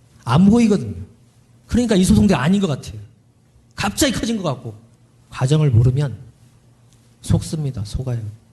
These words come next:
보이지 않는 것을 내가 보지 못하면 속는 거죠. 지금도 시간이 흐르고 있죠. 이 시간, 시간이 모여서 내 일생이 된다는 것을 머리로는 알고 있어요.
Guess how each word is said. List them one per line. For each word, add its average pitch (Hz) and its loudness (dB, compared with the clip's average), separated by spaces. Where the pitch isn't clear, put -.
보이지 160 4
않는 147 0
것을 151 0
내가 139 0
보지 147 4
못하면 139 -4
속는 175 0
거죠. 110 -4
지금도 165 2
시간이 196 0
흐르고 180 0
있죠. 135 -4
이 196 4
시간, 226 2
시간이 208 -2
모여서 160 0
내 156 2
일생이 165 0
된다는 156 -4
것을 180 -4
머리로는 214 2
알고 160 -2
있어요. 135 -8